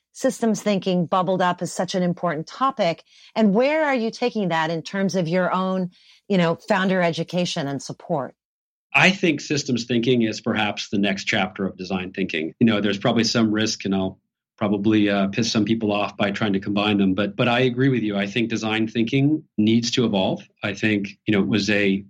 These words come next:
Speaker 2: a brilliant synthesis of so many great ideas percolating in many heads, and of course was, was really born,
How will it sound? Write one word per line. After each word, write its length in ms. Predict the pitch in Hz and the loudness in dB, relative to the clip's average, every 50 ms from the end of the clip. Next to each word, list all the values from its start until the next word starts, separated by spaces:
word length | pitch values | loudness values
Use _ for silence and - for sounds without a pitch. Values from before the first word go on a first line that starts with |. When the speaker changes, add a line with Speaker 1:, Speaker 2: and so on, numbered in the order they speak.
| - | -10
Speaker 2:
a 40 | 110 | -10
brilliant 720 | 110 110 113 120 117 123 123 120 120 117 107 98 - - - | -8 -6 0 2 2 4 4 4 4 2 0 -2 -4 -8 -8
synthesis 520 | - - 131 113 120 117 - 120 113 - | -2 0 0 2 2 0 0 0 0 0
of 100 | 110 98 | -2 -2
so 220 | - - 127 117 117 | 0 0 2 4 4
many 180 | 117 113 113 | 4 4 2
great 240 | - 110 110 110 107 | 2 2 0 0 0
ideas 640 | 110 104 101 98 104 101 104 107 113 113 110 - - _ _ _ _ _ | 0 0 -2 0 0 0 0 2 0 0 0 -2 -8 _ _ _ _ _
percolating 440 | - 123 113 120 117 110 104 107 107 | -4 -2 0 2 2 2 4 2 2
in 100 | 101 101 | 2 2
many 220 | 101 104 113 113 | 2 4 2 2
heads, 260 | 107 107 107 113 117 | 2 2 -2 -2 0
and 260 | 117 107 104 107 - - | 0 0 0 0 -2 -8
of 80 | - _ | -16 _
course 260 | - - 123 113 - | -2 0 0 0 2
was, 260 | 117 104 95 - - _ _ _ _ _ - | 0 0 -2 -2 -6 _ _ _ _ _ -4
was 160 | - 113 - 120 | -4 0 2 4
really 220 | 165 175 127 110 | 4 4 4 2
born, 540 | 98 107 113 123 127 123 120 117 110 107 | 2 2 2 2 2 2 2 2 0 -2